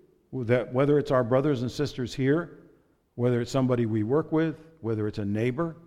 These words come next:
that people are watching to see what our response is gonna be?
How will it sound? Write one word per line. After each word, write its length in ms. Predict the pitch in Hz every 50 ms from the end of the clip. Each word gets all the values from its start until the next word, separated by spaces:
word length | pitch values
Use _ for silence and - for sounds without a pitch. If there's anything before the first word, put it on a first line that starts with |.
| _ _ _ _ _ _ _ _ _ _ _ _ _ _ _ -
that 240 | 120 120 - - -
people 340 | - 160 156 - 190 185 175
are 80 | 165
watching 500 | 151 139 151 160 160 160 - 139 113 104 104
to 80 | 107
see 260 | - - - 139 131
what 200 | 120 113 113 117
our 80 | 117 110
response 460 | 107 110 104 - - 113 110 107 -
is 140 | 117 104 95
gonna 180 | 113 101 98 92
be? 240 | 92 98 85 73